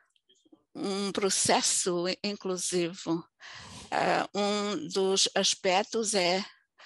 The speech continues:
a visão e os nacionais, e os valores nacionais. Ah, podem compartilhar, ah, esse, o conteúdo desse kit com os colegas.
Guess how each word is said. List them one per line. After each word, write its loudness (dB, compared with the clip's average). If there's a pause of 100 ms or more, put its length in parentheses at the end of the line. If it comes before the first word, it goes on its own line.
(180)
a 2
visão 2
e 4
os 4
nacionais, 0
e -2
os 0
valores 2 (640)
nacionais. 0 (1300)
Ah, 4
podem 2
compartilhar, 2
ah, 0
esse, 0 (340)
o 0
conteúdo 0
desse 2
kit -2
com -4
os -2
colegas. 0